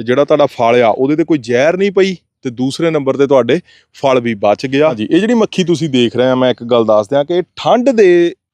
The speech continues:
ਮੌਸਮ ਵਿੱਚ ਜਦੋਂ ਬਹੁਤ ਜ਼ਿਆਦਾ ਠੰਡ ਹੁੰਦੀ ਆ ਉਦੋਂ ਇਹ ਸਰਗਰਮ ਨਹੀਂ ਹੁੰਦੀ, ਬਹੁਤ ਘੱਟ ਸਰਗਰਮ ਹੁੰਦੀ ਕਹਿ ਸਕਦੇ ਆ ਤੁਸੀਂ। ਤੇ ਫਰੂਟ ਫਲਾਈ ਜਿਹੜੀ ਆ ਜਾਣੀ ਕਿ ਨਵੰਬਰ ਤੋਂ ਲੈ ਕੇ ਫਰਵਰੀ ਤੱਕ ਇਹ ਚਾਰ ਮਹੀਨੇ ਨਹੀਂ ਹੁੰਦੀ, ਪਰ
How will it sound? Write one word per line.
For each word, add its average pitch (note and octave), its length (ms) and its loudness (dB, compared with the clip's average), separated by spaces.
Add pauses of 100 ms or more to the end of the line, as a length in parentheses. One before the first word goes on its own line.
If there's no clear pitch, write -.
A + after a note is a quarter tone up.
(260)
ਮੌਸਮ B2+ 480 -2
ਵਿੱਚ A2+ 220 -6
ਜਦੋਂ A#2 220 -4
ਬਹੁਤ C#3+ 300 -4
ਜ਼ਿਆਦਾ C#3 200 0
ਠੰਡ A2+ 300 -8
ਹੁੰਦੀ G#2 440 -8
ਆ F2+ 80 -8 (500)
ਉਦੋਂ A#3+ 480 4
ਇਹ G3 340 2
ਸਰਗਰਮ A#2+ 520 -4
ਨਹੀਂ G2+ 300 -10
ਹੁੰਦੀ, B2 420 -6
ਬਹੁਤ B2+ 340 0
ਘੱਟ - 320 -2
ਸਰਗਰਮ G#2+ 480 -4
ਹੁੰਦੀ A#2 280 -6
ਕਹਿ B2+ 200 2
ਸਕਦੇ C#3 340 -2
ਆ D3 80 2
ਤੁਸੀਂ। D3+ 400 -4 (340)
ਤੇ G3+ 100 4
ਫਰੂਟ E3+ 340 -4
ਫਲਾਈ E3 320 0
ਜਿਹੜੀ D3 320 -2
ਆ C3 240 4 (300)
ਜਾਣੀ C3 300 0
ਕਿ D#3+ 480 0 (160)
ਨਵੰਬਰ C3 600 0
ਤੋਂ F3+ 180 2
ਲੈ B2 280 2
ਕੇ C3 300 -2
ਫਰਵਰੀ B2+ 680 -4 (240)
ਤੱਕ G2+ 320 -2 (160)
ਇਹ F3 140 4
ਚਾਰ C3+ 340 2
ਮਹੀਨੇ B2 320 -6
ਨਹੀਂ G#2 220 -10
ਹੁੰਦੀ, F#2+ 260 -14
ਪਰ C#3 300 0